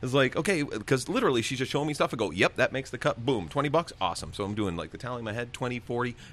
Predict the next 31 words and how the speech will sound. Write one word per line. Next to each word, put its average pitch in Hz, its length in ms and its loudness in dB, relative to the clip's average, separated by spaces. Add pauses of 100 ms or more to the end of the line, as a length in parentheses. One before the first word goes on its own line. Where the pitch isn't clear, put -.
(140)
fifty. 127 380 2
I'm 110 80 2
sitting 104 200 -2
at 95 100 -2
sixty, 135 360 -4
seventy-five. 127 640 0
Like, 104 160 0
okay, 131 380 2 (400)
blocks, 123 380 4 (140)
gotta 107 300 8
get 85 160 0
the - 60 -8
blocks. 101 400 2 (240)
And - 80 -2
I 104 60 2
go, 85 100 0
"How 110 220 4
much?" 160 160 2 (100)
Six. - 460 -4 (680)
Okay, 214 460 2
then. 208 300 -2 (140)
All 151 100 2
right, - 80 0 (160)
we're 139 140 4
done 123 280 4
now. 90 220 -4 (180)
That's, 98 260 0
and 95 100 2
I 95 160 2
just, 95 220 -4
like, 90 160 2